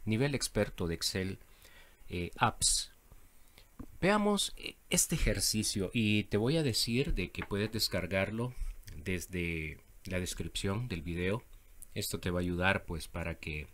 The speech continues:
puedas entrenarte y, por supuesto, solventarlo. Veamos la primera pregunta.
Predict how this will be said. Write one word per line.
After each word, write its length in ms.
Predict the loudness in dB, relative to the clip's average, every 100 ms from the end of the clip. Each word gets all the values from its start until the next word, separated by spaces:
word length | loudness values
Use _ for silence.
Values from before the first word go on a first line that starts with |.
| -18 -8
puedas 320 | -2 0 0
entrenarte 800 | 0 -2 -4 -2 0 -2 -2 -4 -6 -16 -18 -18 -16 -4
y, 120 | -2
por 180 | 0 0
supuesto, 480 | 0 0 0 0
solventarlo. 680 | -4 -4 -4 -6 -8 -12 -12 -18 -20 -20 -20 -20 -20 -20 -20 _ -20 -4
Veamos 340 | 4 4 4 2
la 160 | 0
primera 340 | 2 4 4 2
pregunta. 560 | 2 2 0 0 -6